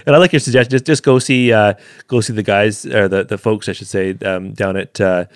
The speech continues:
down at Reliable. They're, they, they, they, what I like about Reliable is that they're a very accessible shop. Like, they, they, they could see a new hunter walking in the door, and they, and they, and they make you feel welcome and, and, and make you feel like it's not a,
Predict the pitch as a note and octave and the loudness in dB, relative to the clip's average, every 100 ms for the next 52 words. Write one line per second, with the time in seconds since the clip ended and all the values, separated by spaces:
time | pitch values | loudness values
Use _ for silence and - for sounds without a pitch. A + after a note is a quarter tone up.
0 | _ _ _ _ A2+ A2 A2 G2 G2+ G#2+ | _ _ _ _ 0 2 2 2 2 2
1 | G2 G2 G2 G#2 F#2+ G2+ F#2+ G2 C3+ G#2+ | 0 0 -2 -2 -2 -2 -4 -6 -8 -8
2 | - _ C3 B2+ C#3+ - C#3 A#2 A2+ A2+ | -8 _ 2 4 4 2 2 4 4 4
3 | G#2+ G#2 G#2 F2+ G2+ F#2+ A#2+ G#2+ - - | 2 2 -2 -2 -2 0 0 0 -2 -4
4 | G2 C3+ B2+ - B2 B2+ - - G2+ - | -4 -4 -6 -2 0 0 -6 -2 -2 -4
5 | _ _ _ _ - A2 A2+ _ _ _ | _ _ _ _ -2 -2 -2 _ _ _
6 | C3+ A#2+ G#2 - D3+ C#3 A#2 A#2 A2 A2+ | -4 -4 -4 -4 0 2 2 0 0 0
7 | A2 G#2 G#2+ G#2 G#2+ G2 F3+ G#2+ G2+ G2 | 0 2 0 0 -2 -2 0 0 0 -2
8 | G2 G#2+ G2 F#2+ G2 - - - G2+ G#2 | -4 -2 -2 -2 -2 -6 -16 -8 -6 -2
9 | A#2 A#2 G2+ A2+ F#2+ F2+ F#2 E2+ E2+ E2+ | -2 -2 -6 -4 -4 -6 -10 -12 -14 -10
10 | F#2 E2+ - E2+ D#2+ G#2 G2 G2 - F#2+ | -10 -10 -10 -10 -12 -10 -10 -10 -10 -8
11 | F2 F#2 E2+ F#2+ F2 | -8 -12 -12 -12 -12